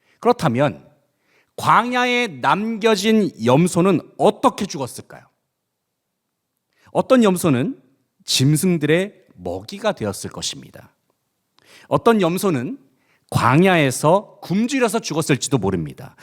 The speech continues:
또 어떤 염소는 광야에서 어느 절벽에 떨어져서 죽음을 맞이했을지도 모릅니다. 이후에 이스라엘 백성들은 아사셀 염소가 광야에서 죽었는지의 여부를 살핍니다.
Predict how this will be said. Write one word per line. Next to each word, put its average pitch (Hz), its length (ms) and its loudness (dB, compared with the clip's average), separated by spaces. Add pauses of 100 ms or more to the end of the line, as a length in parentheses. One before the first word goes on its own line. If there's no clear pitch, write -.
(160)
또 277 180 4
어떤 226 280 0
염소는 165 580 -6 (340)
광야에서 214 760 4
어느 165 220 2
절벽에 196 680 0
떨어져서 254 680 0 (260)
죽음을 - 380 -4
맞이했을지도 147 680 -2
모릅니다. 87 600 -8 (880)
이후에 208 340 4
이스라엘 170 280 2
백성들은 135 720 0
아사셀 156 520 4
염소가 127 680 -2 (340)
광야에서 202 600 2
죽었는지의 170 680 0
여부를 117 320 0
살핍니다. - 800 -10